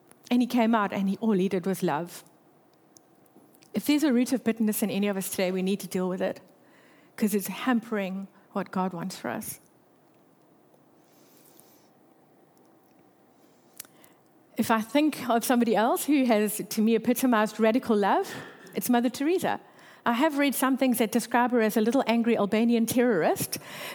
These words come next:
but, um, that's not what I know of her. I only see somebody who was unbelievably sacrificially loving. And so I just wanted to read you these two short accounts of people who came into contact with her.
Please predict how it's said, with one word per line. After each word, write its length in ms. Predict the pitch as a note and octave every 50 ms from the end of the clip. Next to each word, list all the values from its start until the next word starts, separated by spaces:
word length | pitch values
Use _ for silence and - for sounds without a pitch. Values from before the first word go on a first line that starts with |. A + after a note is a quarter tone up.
| - -
but, 180 | A#3+ A#3+ A#3+
um, 400 | A#3+ A#3 A3+ A3+ A#3 A3+ G#3 A3+ - - -
that's 300 | - G#3+ A#3+ A#3+ B3 -
not 180 | D4+ C#4+ B3+ G#3
what 160 | A3+ A#3 A3
I 180 | C4+ A#3 A#3 B3
know 180 | B3 A3+ A3
of 320 | A3 G3+ G3 G3 G#3+ G#3+ F3+
her. 260 | A3 G#3 F#3 G3 F#3
I 320 | - G#3 G#3+ G#3+ F#3 G#3+ A3+
only 160 | A#3 A#3 A3+
see 200 | A3+ - - A3+
somebody 340 | - - G#3 G#3+ G#3+ G#3 G#3+
who 160 | G3+ A3+ G#3+
was 240 | G#3+ G3+ G3+ G3 - - - - -
unbelievably 640 | A#3 B3 B3+ A#3 A3+ G#3 G#3+ A3+ G#3+ A3+ F#3+ G#3 G#3
sacrificially 680 | - - G3 F#3+ - G3+ - G#3 - - G#3 F#3+ F#3
loving. 380 | F#3 F#3 F#3 F3 E3 F3 - G3 - - - - - - - - - - - -
And 160 | A#3+ C4 C4
so 140 | - - C4+
I 80 | C4
just 220 | C4 C4+ D4+ C#4+ -
wanted 200 | D#4 C#4+ D4 -
to 120 | - B3+ A3
read 240 | A3 A#3 B3 A3
you 200 | A#3+ B3 A3+ A3
these 260 | G#3 A#3 A#3 A#3 A#3 -
two 180 | - - C#4
short 300 | B3+ - C4+ B3 B3 -
accounts 480 | A#3+ - - B3 B3 F#3 D3 F3 - -
of 160 | F#3+ F#3 -
people 480 | - B3 A#3+ - B3 A3+ G3 F#3 G3 -
who 160 | F#3+ G#3 A3+
came 240 | A3 G#3+ A#3+ A#3+ B3+
into 160 | B3+ - A#3
contact 440 | - - B3 A#3+ A#3 - G#3+ - -
with 100 | F#3+ -
her. 200 | F#3+ F3+ - F#3+